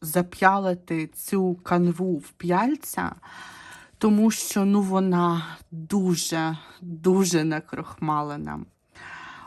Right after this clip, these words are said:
От, ем, я згадала, чому більше люблю американську збірку наборів Dimensions, тому що там канва трошки м'якша.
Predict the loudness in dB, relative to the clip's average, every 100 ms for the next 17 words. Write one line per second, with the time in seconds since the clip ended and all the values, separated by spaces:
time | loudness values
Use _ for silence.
0 | -6 2 2 0 _ -2 0 0 2 0
1 | -2 -8 -2 0 0 0 -2 0 -2 0
2 | 0 0 -2 -8 -4 -2 0 0 0 0
3 | -6 -6 -8 -6 -6 -4 -4 -2 -2 -2
4 | -4 -6 -8 -20 -18 -18 -18 -18 -8 4
5 | 6 8 6 8 8 8 2 0 0 0
6 | 0 -2 -2 -4 -2 -4 _ _ _ 2
7 | 2 4 2 2 0 2 4 2 2 -2
8 | -2 0 0 0 -2 -8 -6 -2 4 4
9 | 4 0 0 0 2 2 4 2 0 -6
10 | _ _ _ -20 -20 -20 _ _ 4 4
11 | 4 0 0 2 2 0 0 -8 -8 -8